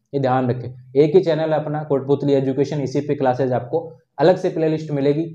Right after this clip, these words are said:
teaching aptitude की और reasoning की। ध्यान रखें, जीके के भी मैं आपको current जीके से रिलेटेड कुछ available करवाऊंगा, ध्यान रखें।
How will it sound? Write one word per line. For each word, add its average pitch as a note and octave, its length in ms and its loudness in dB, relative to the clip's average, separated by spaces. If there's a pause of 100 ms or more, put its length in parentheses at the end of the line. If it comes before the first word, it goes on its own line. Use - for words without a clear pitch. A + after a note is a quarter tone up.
(440)
teaching D#3+ 320 -2
aptitude C#3 480 0
की D#3+ 420 -6
और C#3 120 2
reasoning D#3+ 360 4
की। F3 140 2 (480)
ध्यान C#3+ 260 4
रखें, D#3 200 0
जीके F3+ 260 6
के G#3 140 6
भी G3+ 100 6
मैं F#3 120 2
आपको E3 220 -2
current E3+ 280 0
जीके E3 260 2
से D#3+ 100 -6
रिलेटेड D#3+ 420 2
कुछ D#3 200 -2 (240)
available D3+ 320 4
करवाऊंगा, D3 360 4
ध्यान B2+ 300 0
रखें। D3 240 -2